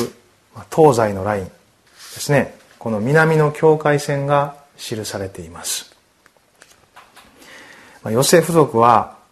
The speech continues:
ヤコブの祝福の約束に基づいてですね、マナセとエフライム、ヨセフの子供たちです。それぞれが相続地を受け取るようになります。まあ、二倍の祝福なんですね。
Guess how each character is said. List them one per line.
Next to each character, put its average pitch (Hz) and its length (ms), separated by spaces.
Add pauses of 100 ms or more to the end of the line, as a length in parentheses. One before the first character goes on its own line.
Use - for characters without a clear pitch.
ヤ 165 200
コ 160 160
ブ 139 100
の 120 120
祝 151 320
福 147 100
の 131 280 (240)
約 131 240
束 143 220
に 135 80
基 131 200
づ 131 140
い 110 60
て 104 80
で 101 140
す - 140
ね、 120 220 (640)
マ 120 220
ナ 156 120
セ 139 180
と 139 400 (100)
エ 117 60
フ 113 160
ラ 110 140
イ - 20
ム、 87 100 (320)
ヨ 120 100
セ 113 140
フ 107 140
の 92 100
子 - 180
供 117 220
た 101 140
ち 85 100
で - 80
す。 - 260 (640)
そ - 200
れ 185 100
ぞ 185 100
れ 170 120
が 160 340 (140)
相 131 400
続 123 280
地 - 200
を 123 280 (120)
受 117 160
け 104 60
取 104 160
る 110 40
よ 110 80
う - 20
に 95 60
な 85 80
り 90 80
ま - 140
す。 - 260 (600)
ま 107 300
あ、 - 80
二 117 140
倍 127 300
の 131 100
祝 - 320
福 165 240
な 127 80
ん 101 60
で - 80
す - 140
ね。 - 180